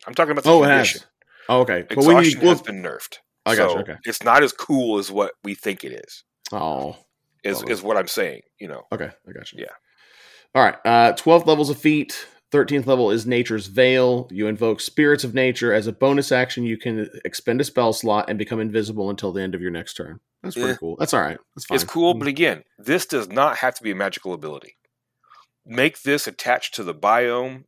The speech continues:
Speaker 1: your, your favored biome, and you're able to blend in so well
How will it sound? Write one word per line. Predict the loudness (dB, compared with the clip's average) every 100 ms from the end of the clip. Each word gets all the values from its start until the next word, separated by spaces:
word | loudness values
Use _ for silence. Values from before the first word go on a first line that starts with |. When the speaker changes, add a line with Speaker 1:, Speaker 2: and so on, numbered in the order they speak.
| _
Speaker 1:
your, | -14 -10
your | -10
favored | -6 -4 -4 -6 0
biome, | 2 2 0 -4 -8 -14 _ -20 _ -8
and | -6
you're | -6
able | -2 -2 -2
to | -4
blend | -2 0 0
in | -4
so | -6 -6 -6
well | -4 -2 0 -2 -8